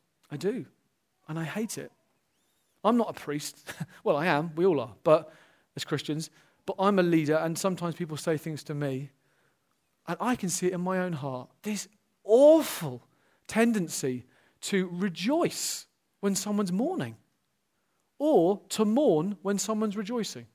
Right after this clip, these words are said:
Now, it doesn't always happen. There are those moments in my life where I actually get it right, and I'm like Jesus, and I'm, but please help me. Tell, when you hear that someone's doing so brilliantly well in an area where you're not, perhaps, I don't rejoice with them always. I can often be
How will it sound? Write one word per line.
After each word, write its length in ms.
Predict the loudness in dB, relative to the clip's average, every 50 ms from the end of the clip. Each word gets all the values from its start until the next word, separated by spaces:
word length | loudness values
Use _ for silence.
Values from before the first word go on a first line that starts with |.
| _
Now, 80 | -6 -4
it 60 | -4
doesn't 180 | -2 -4 -4 -2
always 300 | 0 0 0 0 0 -2
happen. 280 | -6 -6 -6 -6 -4
There 160 | -2 -2 0
are 120 | 0 0 0
those 160 | 0 -2 0
moments 340 | -2 -2 -2 -2 -4 -4 -2
in 60 | 0
my 100 | 0 0
life 260 | 0 0 -2 -4 -4
where 120 | -4 -4 -4
I 20 |
actually 220 | -4 -6 -10 -4
get 160 | 0 0 0 0
it 80 | 0
right, 300 | 0 0 0 0 0 -2 -4
and 80 | -8
I'm 120 | -8 -6 -4
like 180 | -6 -6 -6
Jesus, 360 | -6 -8 -8 -6 -6 -8 -8
and 100 | -4 -4
I'm, 140 | -4 -4 -6 -10 -16 -20 -20 -20 _ _ _
but 180 | -6 -6 -4 _ -20 -20 _ _ _ _ _ _ _
please 400 | -6 4 6 6 6 6 4 0 -6 -14
help 340 | -12 -2 0 0 0 0
me. 160 | -2 -8 -10 -8
Tell, 340 | -6 2 6 6 6 6 4 -6 -16 -18 0 6
when 180 | 6 8 8
you 140 | 10 8 6
hear 360 | 6 4 2 2 4 6 6 6
that 120 | 4 2
someone's 340 | 2 0 2 2 2 2 2
doing 160 | 2 0 0
so 180 | 2 2 0 0
brilliantly 400 | 2 2 2 4 4 4 2 0
well 260 | 4 4 6 6 6
in 80 | 4 4
an 140 | 2 2 2
area 240 | 2 4 4 4
where 120 | 4 4 4
you're 180 | 4 2 2
not, 260 | 2 2 0 0 -2 -4
perhaps, 440 | -8 -6 -4 -6 -6 -6 -10 -10 -10 -14 -20 -20 -20 -20 -6 _
I 140 | 4 4 6
don't 260 | 6 6 4 4 2
rejoice 400 | 0 0 0 0 0 0 0 -2
with 120 | -6 -6
them 140 | -4 -4 -2
always. 380 | -2 -2 -2 -4 -4 -6 -4 0
I 140 | 0 0 0
can 160 | 0 -4 -4 -4
often 320 | -8 -8 -6 -6 -6 -6
be 220 | -4 -6 -8 -8